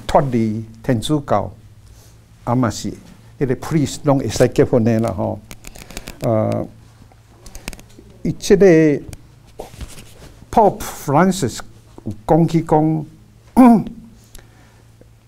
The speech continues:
即个神父袂使结婚吼，这是一个伫天主教叫做是属于 discipline，not doctrine，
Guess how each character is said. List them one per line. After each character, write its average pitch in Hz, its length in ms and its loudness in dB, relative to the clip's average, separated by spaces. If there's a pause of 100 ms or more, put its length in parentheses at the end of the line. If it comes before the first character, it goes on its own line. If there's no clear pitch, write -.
(600)
即 214 180 0
个 143 480 4 (800)
神 147 480 2
父 143 340 4
袂 120 80 0
使 147 240 2
结 147 180 2
婚 139 280 0
吼， 113 260 -4 (1200)
这 143 180 0
是 135 140 -4
一 - 20 -12
个 101 260 -8 (840)
伫 107 140 -6
天 110 200 -2
主 139 200 -4
教 104 220 -4
叫 98 160 -8
做 120 140 -6 (380)
是 - 180 -10
属 - 220 -10 (120)
于 101 120 -12 (300)
discipline，not - 1900 -2 (380)
doctrine， 110 500 -2